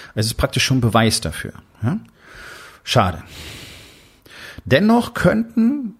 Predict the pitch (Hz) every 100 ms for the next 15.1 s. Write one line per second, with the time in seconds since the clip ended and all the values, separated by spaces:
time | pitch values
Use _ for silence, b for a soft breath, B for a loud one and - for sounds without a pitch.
0 | _ - 104 131 156 175 185 190 - 110
1 | 113 123 151 160 165 - _ _ _ -
2 | - 277 196 - 220 - 160 139 160 117
3 | 139 131 131 - 123 - 110 104 120 156
4 | - 113 - 123 123 151 147 - - 117
5 | 98 98 98 101 113 190 254 B B B
6 | B B B B 131 - 127 120 104 92
7 | - - 76 90 - 117 113 135 135 127
8 | 143 127 135 120 - - 71 - - B
9 | B B B B - 113 - - 139 135
10 | 127 123 - 123 - - - - - -
11 | 143 - - - B B - - 214 117
12 | - - - - _ B B B B B
13 | 143 165 208 294 - - 123 - 131 120
14 | 117 110 92 98 131 143 - 110 104 -
15 | -